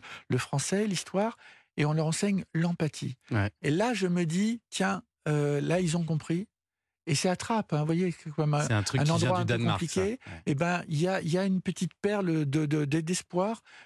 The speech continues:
Speaker 1: Et, et il y en a beaucoup, hein, des écoles comme ça, hein, qui, qui enseignent l'empathie auprès des enfants, parce que on voit bien qu'il y a à la fois une montée des violences. Et par exemple, dans cette école, il y a
Speaker 2: Et
Speaker 1: un siège,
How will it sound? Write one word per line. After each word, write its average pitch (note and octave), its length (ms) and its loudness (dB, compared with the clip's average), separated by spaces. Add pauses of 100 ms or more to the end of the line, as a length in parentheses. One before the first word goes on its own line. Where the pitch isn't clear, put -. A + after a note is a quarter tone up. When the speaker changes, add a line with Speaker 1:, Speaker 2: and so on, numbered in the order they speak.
Speaker 1:
Et, E3 100 -2
et F#3+ 140 -2
il E3 60 2
y G3+ 60 2
en G#3+ 80 0
a C4 60 0
beaucoup, A#3 360 0
hein, F3+ 100 2
des D#3+ 220 0
écoles D3+ 240 0
comme C#3+ 180 0
ça, B2+ 300 0
hein, G3+ 120 0
qui, D#3+ 260 -2 (240)
qui - 120 -4
enseignent E3+ 320 0
l'empathie F#3+ 440 0
auprès F3+ 260 -2
des D3+ 180 0
enfants, F#3 420 0 (420)
parce - 260 -4
que A3+ 300 -2 (140)
on C#3+ 80 2
voit D3+ 180 0
bien F#3 280 0
qu'il - 160 -2
y - 20 4
a C3 180 -2
à D3+ 80 0
la D#3 100 0
fois E3 140 0
une D#3 80 2
montée D3 260 0
des C#3 120 2
violences. D3+ 420 -2 (260)
Et - 60 2
par B3 140 0
exemple, B3+ 240 -2
dans G3 100 0
cette G3 200 -2
école, E3 380 0 (380)
il C#3+ 80 -4
y G3 60 0
a G#3 220 0
Speaker 2:
Et F3+ 40 0
Speaker 1:
un G3 60 0
siège, A#3+ 520 -4